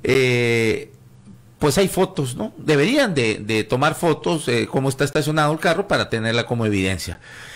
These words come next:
Hay, hay un caso, y voy a ver si la próxima semana esta persona accede a, a venir aquí para que nos relate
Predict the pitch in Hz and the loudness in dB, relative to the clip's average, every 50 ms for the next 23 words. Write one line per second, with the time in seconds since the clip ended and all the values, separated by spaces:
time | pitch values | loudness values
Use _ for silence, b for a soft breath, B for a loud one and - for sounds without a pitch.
0 | B B B B B B B B - - 151 180 202 220 220 220 208 - - - | B B B B B B B B -2 0 2 4 4 4 2 0 -2 -2 -2 0
1 | 170 180 202 214 196 165 - 170 151 143 123 - 185 196 202 - - - 147 131 | 2 2 2 2 0 0 0 0 0 0 0 0 -2 -2 -2 -6 -4 0 0 2
2 | 131 160 180 170 170 170 165 160 156 - - 175 165 143 127 120 113 110 113 113 | 4 4 4 4 4 2 2 0 -2 -6 -6 -4 -4 -2 -2 -2 0 0 0 0
3 | 120 123 123 - 151 139 131 117 - - 113 104 104 107 110 117 135 135 127 113 | -2 -4 -2 -2 0 0 0 0 0 0 -2 0 0 -2 -2 -2 -2 -2 -2 -2
4 | 95 95 90 98 - - 131 127 - 110 95 - - 110 104 107 113 120 113 - | -2 -2 -4 -6 -4 -4 -4 -2 -2 -4 -2 -2 -2 -2 0 0 -2 -2 -2 -2
5 | 104 104 - - 117 110 113 120 135 131 117 110 101 92 90 - - - 98 101 | -4 -4 -2 0 0 2 2 2 2 2 2 2 0 0 -2 -2 -4 -2 -2 0
6 | 98 107 117 117 113 - - 107 - 131 117 113 - 110 101 104 98 92 101 101 | -2 -2 -2 -4 -4 -4 -6 -4 -2 -2 -2 -2 -2 -4 -4 -4 -2 0 0 0
7 | 95 110 117 110 - - 113 110 113 - | 2 2 0 -2 -2 -2 -4 -4 -4 -6